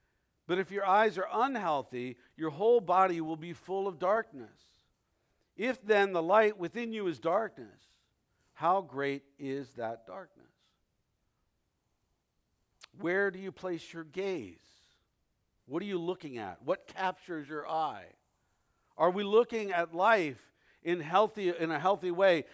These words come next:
desirous of things that actually bring life to ourselves and to others, valuing others as Christ does? Do we look at people as transactions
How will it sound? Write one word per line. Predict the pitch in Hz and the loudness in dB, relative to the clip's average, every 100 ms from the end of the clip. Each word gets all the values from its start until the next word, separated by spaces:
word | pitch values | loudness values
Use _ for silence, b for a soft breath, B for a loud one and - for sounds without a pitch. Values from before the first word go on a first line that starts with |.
| B | B
desirous | 143 170 120 190 254 247 190 - | -8 -6 2 6 6 6 4 -2
of | 170 | -6
things | - 208 196 | -4 -4 -4
that | 147 165 | -4 0
actually | 185 208 - 190 | 0 0 -4 -6
bring | 143 180 202 | -4 -4 -2
life | 175 175 214 170 - | 0 2 2 2 -4
to | |
ourselves | 160 151 - 220 190 147 | -4 -6 0 4 4 2
and | 139 | -4
to | 147 | -4
others, | 185 202 135 101 _ b b b b | -2 -2 -6 -14 _ b b b b
valuing | 131 185 233 226 208 170 151 | 4 8 8 6 2 -2 0
others | 135 127 113 | 0 0 -6
as | 135 123 | -8 -8
Christ | - 175 170 - | -6 -4 -4 -10
does? | 107 87 - _ _ _ _ _ _ _ _ _ _ _ _ _ - | -12 -12 -20 _ _ _ _ _ _ _ _ _ _ _ _ _ -6
Do | 208 | -4
we | 233 | 0
look | 226 247 | 2 2
at | 247 - | 2 -4
people | 247 269 254 180 | -6 -4 -2 0
as | 165 - | -2 -6
transactions | - 190 170 139 190 240 - 208 170 160 | -8 -6 -4 0 2 2 -2 -6 -6 -6